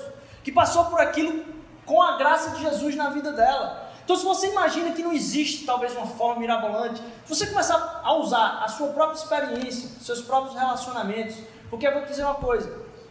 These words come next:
as pessoas com quem você almoça no trabalho, ninguém mais aqui almoça. As pessoas com quem você tira piada no seu trabalho, ninguém mais aqui tira.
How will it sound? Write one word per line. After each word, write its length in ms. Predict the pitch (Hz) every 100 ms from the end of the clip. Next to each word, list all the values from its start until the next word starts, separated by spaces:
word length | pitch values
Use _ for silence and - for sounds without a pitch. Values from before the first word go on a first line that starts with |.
| -
as 100 | 196
pessoas 320 | 233 233 294
com 120 | 302
quem 140 | 302
você 200 | 269 269
almoça 380 | 262 214 226 233
no 100 | 226
trabalho, 640 | 214 175 175 202 170 - -
ninguém 300 | 190 226 254
mais 200 | 226 226
aqui 180 | 226
almoça. 440 | 233 233 139 135 - - - - - -
As 160 | - -
pessoas 360 | 214 240 302
com 100 | 302
quem 160 | 294 269
você 180 | 262 240
tira 200 | - 220
piada 400 | 220 220 196 214
no 100 | 190
seu 140 | 190
trabalho, 480 | 185 151 160 180 160 - -
ninguém 260 | 196 208 277
mais 220 | 269 247
aqui 160 | 247 254
tira. 340 | - 208 170